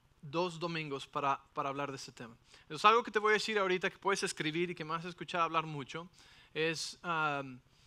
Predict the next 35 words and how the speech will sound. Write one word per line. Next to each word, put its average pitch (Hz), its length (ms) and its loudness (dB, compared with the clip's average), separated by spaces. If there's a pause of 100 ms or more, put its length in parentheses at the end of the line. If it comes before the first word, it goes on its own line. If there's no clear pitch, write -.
(180)
es 160 160 -4
algo 185 200 0
que 175 600 0
encontramos 170 640 -2
en 208 80 -6
un 202 120 -4
libro 196 260 -2
que 175 120 -6
se 175 140 -6
llama 180 440 2 (180)
el, 156 600 -2
it's 185 180 -6
The 185 60 -12
Traveler's 277 360 -6
Gift 254 280 -10
in 185 80 -10
Spanish, 214 480 -14
right? 202 180 -16 (1300)
El 180 100 2
regalo 196 440 8
del 190 180 4
viajero, 160 680 4 (100)
¿ok? 160 160 -8
Está 175 400 -2
en 202 80 -2
español 196 500 -2
este 190 180 -4
libro. 165 320 -4 (360)
De 170 100 -6
hecho, 190 600 -2 (140)
no 180 220 -8
lo 196 120 -2
tenemos 196 400 -8
aquí, 180 240 -6
pero 185 340 -4